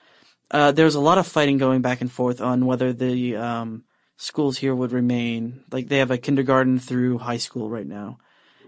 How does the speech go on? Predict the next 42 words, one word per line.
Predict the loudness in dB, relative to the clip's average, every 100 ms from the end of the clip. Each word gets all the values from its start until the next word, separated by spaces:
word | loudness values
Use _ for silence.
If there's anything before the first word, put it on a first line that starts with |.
| -6
And | 0 2 4 2 -2 0
it |
was | 2 2
gonna | 0 -2
see | -2
if |
they're | 0 0
gonna | 2
remain | 2 2
charter | 2 0 0
schools | -2 0 0 -2 -6
or | -6 -4
not. | -2 0 -2 -6 _ _ _ _ 2
Well, | 6 6 4
after | 2 -2 2 2 2
back | 0 -2 -2
and | -4
forth | 0 0 0
and | -2
seeing | -4 0 2
a | 2
lot | 2 0
of |
the | 0 -4
kind | -2 -4
of |
stuff | -4 -6
that | -6 -4
goes | -4 -4
on, | -4 -4 -4
the, | -6 -6 -10 _ _ _ _ _ _ _ -20 -2
they | 2
lost | 6 4 2
the | -6
charter | -4 -4 -4
and | -4 0
they | 2
moved | 2 0
to | -2
a |
private | 0 0 0 -2
institution. | -6 -10 -12 -12 -12 -18